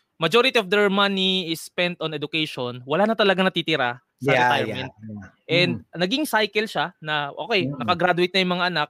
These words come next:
Speaker 1: tapos ten years na lang to retirement. Tapos yun na, papasok na uli yung walang knowledge na na-built about investment during their
Speaker 2: Mm.
Speaker 1: younger years.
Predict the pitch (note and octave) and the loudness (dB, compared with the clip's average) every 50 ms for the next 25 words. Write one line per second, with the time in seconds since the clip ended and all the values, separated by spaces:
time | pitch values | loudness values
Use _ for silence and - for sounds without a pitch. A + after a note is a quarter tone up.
0 | _ _ F#3 G3 F#3 A3 G#3+ - - _ _ F3 D#3+ D#3+ E3+ F3 F3 E3 - - | _ _ -4 -4 -2 -4 -6 -8 -12 _ _ 0 0 0 0 0 -2 -2 -2 -2
1 | F3+ E3 F3 F3+ F3+ F3 - D#3+ D#3 D#3 - D#3 C#3+ C#3 C#3 C#3+ D#3 D#3 D3+ - | 0 2 2 2 0 -2 -4 -4 -4 -2 0 0 2 2 0 0 -2 -2 -2 -4
2 | _ - C#3+ C#3+ - E3+ E3+ - - D#3 C#3+ C#3+ D3+ D#3+ D#3+ - B2+ - C#3+ C#3 | _ -4 -2 -2 -2 -2 -6 -6 -4 -4 -2 0 0 0 0 0 0 0 0 0
3 | C3+ - D3 - D3 D3+ C#3+ D3 D3+ D3 D3+ C#3+ C#3+ C#3+ C3+ C3+ B2+ B2 B2+ B2+ | 0 -2 -6 -10 -6 -4 -2 -2 -2 -2 -2 -4 -4 -6 -6 -6 -6 -6 -6 -6
4 | B2+ C3 C3 C3+ C#3+ D3 D3+ D3+ D3+ D3 - D#3 C#3+ C#3 C3+ C3 B2+ D#3 D#3 D3+ | -6 -6 -6 -2 -2 0 0 0 -2 -4 -6 -8 -4 -4 -4 -2 2 2 0 2
5 | - C#3 C3 C3+ C3+ C3+ - C3+ C3 B2 C#3 C3+ - - D3 C#3+ - _ - C3+ | 0 -2 -2 -2 -2 -2 -4 -6 -6 -4 -6 -6 -6 -8 -10 -10 -10 _ -12 -10
6 | C3+ C3+ C3+ B2+ C3+ C3 C3 A#2+ - - A#2+ C3+ D#3+ F#3 G3 F#3 D#3+ E3 E3 D#3 | -10 -8 -6 -4 -2 -2 -2 -4 -6 -8 -6 -2 0 0 2 4 4 2 2 2
7 | E3 E3 D3+ D3 D#3 E3 D#3+ D#3+ D#3 D3+ D3 - - | 2 2 2 2 2 2 4 4 4 2 -2 -6 -12